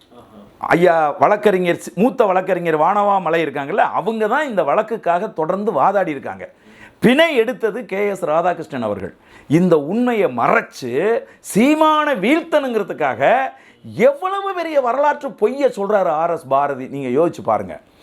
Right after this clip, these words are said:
இப்ப சொல்றாரு ராதாகிருஷ்ணன் அவர்கள் சொல்றாங்க, "இந்த வழக்கை நான் நடத்தி கொண்டிருந்த காலகட்டத்தில் அதுல, அதை நல்லா தெரிஞ்சவங்கெல்லாம் இன்னும் உயிரோட இருக்காங்க. தராசு சியாம் இன்னும் உயிரோட இருக்காரு.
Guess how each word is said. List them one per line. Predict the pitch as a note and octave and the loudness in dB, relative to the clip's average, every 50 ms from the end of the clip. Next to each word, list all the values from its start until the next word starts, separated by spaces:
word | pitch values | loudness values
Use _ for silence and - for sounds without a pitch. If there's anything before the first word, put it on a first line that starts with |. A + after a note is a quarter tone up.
| - - - - | -20 -14 -6 -2
இப்ப | C3+ A2+ C3+ | 2 4 4
சொல்றாரு | B2 - D#3+ E3+ G3 C4 B3 G#3+ F#3 D3+ C#3 | 4 4 4 4 4 4 2 4 2 2 2
ராதாகிருஷ்ணன் | A2 A#2 D#3 G3+ A3 A#3 A#3 G3 G3 - F#3 | 4 4 4 4 4 2 0 -2 -4 -4 0
அவர்கள் | F3 E3 D3 C#3+ C#3 A#2+ C#3 C#3 | 0 0 0 0 -4 -2 -2 0
சொல்றாங்க, | C#3+ D#3 C#3+ B2+ A#2 A2 B2 E3 G#3 - - - - - - | 0 0 0 -2 -4 -4 -4 -4 -4 -4 -8 -14 -20 -18 -8
"இந்த | - C#3 F3 G3 F#3+ F3 | -2 0 2 4 4 2
வழக்கை | D3 B2+ C3+ F3+ A3 A#3+ - - - C4 B3+ | 2 2 2 2 2 0 -2 0 0 0 0
நான் | A3+ G3 F#3 F3+ F3 D#3+ C3+ | 0 0 0 0 -2 -4 -4
நடத்தி | A2+ B2+ E3+ A3 G#3+ - A#3+ - | -4 -2 -2 -2 -2 -4 -8 -4
கொண்டிருந்த | - G#3 F#3+ F#3 F3 D#3+ D#3 C#3 | -2 -2 0 0 -2 0 -2 -2
காலகட்டத்தில் | - C3+ C#3+ E3+ G3+ G#3+ G#3 E3+ D#3 - D3 B2 G#2+ B2+ B2+ A#2 - _ _ _ _ _ _ _ _ _ | 0 2 2 2 4 2 0 -2 -4 -6 -8 -10 -8 -8 -10 -10 -10 _ _ _ _ _ _ _ _ _
அதுல, | - G#2 A#2+ C3+ C#3 C3 B2+ - | -2 -2 0 2 2 2 0 0
அதை | - G#2+ A#2+ B2 C3 B2 B2+ A#2+ - B2 | 0 -4 -2 0 2 0 0 0 -4 -8
நல்லா | C3+ C3 - E3+ G3+ A#3 B3+ C4+ | -6 -4 -4 -4 -2 0 0 0
தெரிஞ்சவங்கெல்லாம் | - - - F#3+ B3 C#4 C#4 C#4+ C4 C#4 C4 A#3 A3 G#3 G3 G3+ A3 | 0 2 2 2 2 2 2 2 2 2 2 2 -2 -6 -4 -4 -4
இன்னும் | G#3 F3+ F3+ F#3 F3 D#3 | -6 -6 -8 -8 -6 -4
உயிரோட | D#3 D#3+ D3+ D3+ C#3 B2 | -4 -2 -2 0 -2 -2
இருக்காங்க. | A2 A2+ G#2+ G2+ - - - | -2 -4 -8 -8 -8 -4 0
தராசு | B2 C3 F3+ G#3+ A#3 A#3 - G3+ - - | 2 4 4 4 2 2 -2 -4 -2 2
சியாம் | E3+ E3+ F3+ F#3 G3 F#3+ | 4 4 4 4 2 -2
இன்னும் | E3+ D#3 D#3 D#3 C#3+ | -6 -8 -8 -6 -4
உயிரோட | C3 C3 B2 A#2 A2+ | -4 -4 -4 -4 -6
இருக்காரு. | G#2+ F#2+ F2 E2+ - | -6 -8 -10 -14 -18